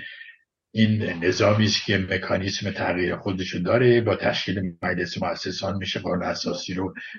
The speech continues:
عوض کرد، ت-، تغییر داد، بارها هم تغییر داده شده. می‌دونیم متمم قانون اساسی بوده، اه، یه قسمتاش گل کنار گذاشته شده، یه قسمتاش، یا میان مثلاً حمله می‌کنن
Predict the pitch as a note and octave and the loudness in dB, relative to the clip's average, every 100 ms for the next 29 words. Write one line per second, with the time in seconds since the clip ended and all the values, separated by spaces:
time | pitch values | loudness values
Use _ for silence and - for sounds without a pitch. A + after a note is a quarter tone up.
0 | - - F2+ A2 A#2+ - A#2 A2 G2+ F2+ | -8 -2 2 4 2 0 4 4 4 0
1 | F#2 F2+ F2 - F#2 F2 B2 A#2+ A#2 G#2+ | -2 -2 -2 0 0 4 4 4 2 6
2 | A2+ A2 C#3+ C#3 C#3+ A#2 G#2+ G#2 C3 A#2+ | 6 6 2 2 2 2 2 2 2 2
3 | A2 C#3+ B2+ A2 F#2+ F2 F#2+ G2 G2 F2+ | 2 0 0 0 -2 -4 -6 -6 -6 -6
4 | F#2 F2+ G2 A#2 A2+ A2 G2+ - G2 A#2 | -2 -2 -2 0 2 2 0 -2 -6 -4
5 | F#2+ G2+ F#2+ F#2 F3 - - - F#3+ F#3 | -4 -4 -4 -4 -6 -12 -12 -12 -14 -16
6 | _ - - - - - - - - G#2 | _ -4 -2 -4 -10 -12 -12 -10 -4 -2
7 | A2+ - - - G2+ F#2 E2+ F2+ E2+ - | 0 -2 -2 -2 -2 -2 -4 -4 -4 -4
8 | - F#2 A2 B2 A2+ G#2 G#2+ G2+ G#2 G#2 | -4 2 4 6 4 2 -4 -4 -2 0
9 | G#2 - - F2+ A2 G2 - - _ _ | -2 -4 -4 -6 -4 -6 -6 -16 _ _
10 | _ - - - B2 B2+ C3 C3 B2+ A2+ | _ -20 -18 -6 4 4 6 4 4 6
11 | A#2+ A#2+ G#2 F#2+ G2 A2+ B2+ A#2 A2+ A2+ | 6 6 6 2 2 2 2 2 2 4
12 | A2+ A2 | 4 2